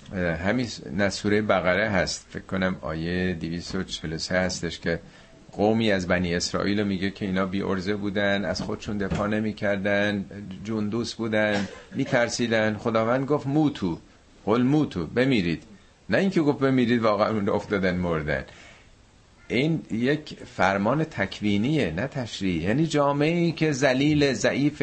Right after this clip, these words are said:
تو سری خورده است، میمیره دیگه، این قانونه. اینجا هم در واقع نتیجهٔ عمل رو میگه که با این غیظ شما خودتون رو دارین از بین میبرین،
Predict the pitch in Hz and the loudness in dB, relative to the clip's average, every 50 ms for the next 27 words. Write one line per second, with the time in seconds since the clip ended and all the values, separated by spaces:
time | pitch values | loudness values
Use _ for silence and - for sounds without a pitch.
0 | 131 123 - 127 117 - 123 117 123 120 - 123 117 117 147 156 151 147 156 185 | -2 -2 -2 -4 0 0 0 0 2 2 2 2 2 2 2 0 2 2 2 4
1 | 196 180 160 135 127 113 104 104 92 95 95 90 92 110 127 143 - 131 131 123 | 4 4 4 4 2 4 2 2 2 2 0 0 0 0 -2 -4 2 2 4 4
2 | 123 143 165 156 120 101 85 71 - - - - _ _ _ - - _ _ - | 4 2 2 2 2 2 0 -2 -4 -12 -20 -20 _ _ _ -20 -20 _ _ -20
3 | _ _ - - - - - - - - - - - - - - - - 117 120 | _ _ -20 -20 -20 -18 -18 -18 -18 -20 -20 -20 -20 -20 -20 -20 -4 2 2 4
4 | 120 113 143 160 175 180 160 147 135 127 117 117 117 117 147 165 151 135 120 - | 4 4 4 4 4 4 4 4 4 4 4 2 2 4 4 4 4 2 2 2
5 | 131 123 110 107 147 170 156 131 131 143 147 165 170 170 160 139 139 131 - - | 2 0 2 2 2 2 2 2 2 4 4 4 2 2 2 2 2 0 2 0
6 | 120 113 120 123 120 135 127 123 117 127 139 156 175 180 170 139 - - - - | 0 2 2 2 4 4 2 2 4 2 2 4 2 2 0 0 -4 -8 -12 -20
7 | - - - - - - - - - - 131 165 175 - - 214 214 214 185 170 | -20 -20 -20 -20 -20 -20 -20 -14 -4 0 0 2 2 4 4 2 4 4 2 2
8 | 160 151 139 139 131 135 135 131 127 127 120 117 123 123 123 123 123 117 117 113 | 2 4 4 2 2 2 2 2 2 2 2 0 0 2 2 0 2 2 2 2
9 | 120 120 117 113 113 | 0 -2 -4 -6 -10